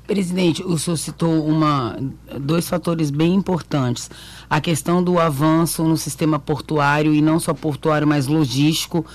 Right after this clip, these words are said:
que nós temos visto aí, nós temos até dois mil e nos próximos dez anos, até dois mil e trinta e três, mais de cinquenta bilhões de investimentos já anunciados no estado. E aí eu queria que o senhor, é, comentasse assim, o quanto, qual,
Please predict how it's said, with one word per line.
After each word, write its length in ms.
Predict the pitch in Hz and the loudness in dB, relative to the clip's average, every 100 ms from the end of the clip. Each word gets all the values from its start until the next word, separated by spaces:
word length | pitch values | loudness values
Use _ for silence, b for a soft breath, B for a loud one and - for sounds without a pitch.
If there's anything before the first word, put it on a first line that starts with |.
| B B - | B B -4
que 100 | 165 | 0
nós 220 | 156 156 | 2 2
temos 300 | 170 160 131 | 0 0 2
visto 280 | 147 151 160 | 0 2 2
aí, 120 | 151 | 2
nós 180 | 160 156 | 2 2
temos 260 | 156 151 | 0 0
até 440 | 151 143 156 165 165 | 0 0 2 4 4
dois 340 | 156 160 135 | 4 2 4
mil 380 | 143 151 156 143 B B B B | 4 6 6 2 B B B B
e 380 | 160 156 143 131 | 2 4 4 4
nos 200 | 147 135 | 2 2
próximos 440 | - 156 156 151 | 0 0 0 0
dez 260 | 143 160 147 | 2 2 4
anos, 220 | 156 151 | 4 2
até 200 | 151 160 | 0 0
dois 200 | 165 165 | 0 2
mil 100 | 160 | 2
e 60 | 160 | 0
trinta 240 | 160 156 | 0 0
e 20 | |
três, 260 | 156 160 156 | 0 2 2
mais 220 | 165 170 | 4 2
de 80 | 160 | 0
cinquenta 380 | 160 160 165 165 | -2 0 0 0
bilhões 720 | 151 202 220 185 175 190 185 | 0 2 4 4 6 4 4
de 80 | 160 | 2
investimentos 640 | 160 170 - 160 160 156 147 | 2 0 2 4 4 2 0
já 280 | 156 160 | 0 2
anunciados 580 | 165 165 156 160 151 139 | 2 0 0 0 0 2
no 80 | 151 | 2
estado. 560 | 139 - 147 151 160 156 B B B B B | 2 0 2 2 2 -2 B B B B B
E 140 | - 175 | 0 2
aí 220 | 160 175 | 4 4
eu 120 | 196 | 2
queria 280 | 190 208 190 | 2 0 0
que 80 | - | 2
o 40 | |
senhor, 220 | 202 190 - - | 2 2 0 -2
é, 180 | 175 160 | 0 0
comentasse 460 | 180 175 165 170 | 2 2 2 0
assim, 200 | - 160 B B B | 0 -2 B B B
o 120 | 180 175 | -2 -2
quanto, 600 | - 233 302 320 294 - 196 - - | 2 4 4 4 0 -2 -8 -6 0
qual, 260 | 220 262 | 2 2